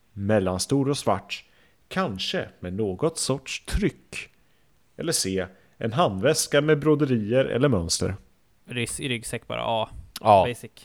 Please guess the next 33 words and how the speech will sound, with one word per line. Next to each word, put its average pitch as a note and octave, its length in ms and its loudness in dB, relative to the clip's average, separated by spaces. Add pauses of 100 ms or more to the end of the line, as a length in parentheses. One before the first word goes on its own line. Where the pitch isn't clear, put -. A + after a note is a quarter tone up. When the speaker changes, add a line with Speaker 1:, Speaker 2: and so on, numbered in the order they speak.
(580)
Speaker 1:
Ja. G2+ 240 -2
Speaker 3:
Rakt G#2+ 220 -2
igenom. F#2+ 220 -4 (140)
Skulle A2 220 -2
m-, G#2+ 200 2
Speaker 1:
Samma. A2+ 160 2
Speaker 3:
rymma G#2+ 280 2
mycket, A2+ 680 0
vad, F#2+ 300 0 (120)
vill G2+ 320 -6
jag G2 100 -2
minnas F2 280 -8
var G#2+ 80 -8
viktigt. G#2 280 -10
Speaker 1:
Mm. G2 120 -10 (420)
Fem. F#2+ 460 4 (140)
Vad C3 260 4
skulle D3+ 180 4
du D3+ 80 10
helst B2+ 340 4
göra? G#2+ 420 2 (840)
Spela D3+ 360 6
fotboll D3 400 4
med D#3 120 2
kompisarna? C3 600 2 (720)
Besöka G#2 440 4
en G2 80 2
skatehall B2 840 4
och - 160 -4
testa A2+ 400 6
att A2 140 4
åka B2+ 300 4
lite? - 420 -2